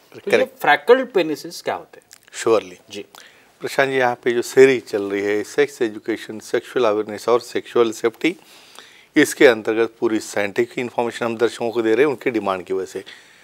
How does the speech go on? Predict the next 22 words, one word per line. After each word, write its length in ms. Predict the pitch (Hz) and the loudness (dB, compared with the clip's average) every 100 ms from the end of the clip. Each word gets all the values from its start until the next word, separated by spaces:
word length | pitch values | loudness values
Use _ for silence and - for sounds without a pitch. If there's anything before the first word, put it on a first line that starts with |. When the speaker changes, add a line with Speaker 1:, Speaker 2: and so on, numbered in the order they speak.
| _ _ _ _ _ - | _ _ _ _ _ 4
Speaker 2:
भाई, 80 | 139 | 4
पेनिस 340 | 135 127 123 | 6 2 2
के 140 | - 123 | 2 2
विभिन्न 360 | 113 113 117 | 2 -2 -6
आकार 440 | 123 120 104 113 104 | -8 -8 -2 -2 -2
क्या 240 | - 104 | -2 -2
है, 240 | 98 98 | -2 -4
प्रकार 480 | 98 - 101 - 113 | -6 -4 -4 2 0
क्या 240 | 107 107 98 | 0 0 0
है, 260 | 101 107 | 0 -4
नॉर्मल 400 | 104 110 117 123 | 2 4 6 2
क्या 240 | 113 110 98 | 0 0 -2
है, 240 | 107 107 | -2 -6
एबनॉर्मल 560 | - 113 131 131 120 110 | -4 0 4 4 4 -2
क्या 180 | 110 | 0
है, 240 | 101 107 101 101 - - _ 135 | 0 0 -4 -6 -14 -20 _ 2
ये 40 | |
फ्रेकल्ड 580 | - - 135 127 147 135 | 2 6 6 8 8 8
वाले 260 | 131 120 | 8 6
क्या 260 | 107 - 104 | 2 2 2
है, 220 | 101 101 107 _ _ _ _ _ _ _ _ _ | 2 -2 -4 _ _ _ _ _ _ _ _ _
डिस्क्राइब 400 | 117 - 131 131 | -6 2 4 4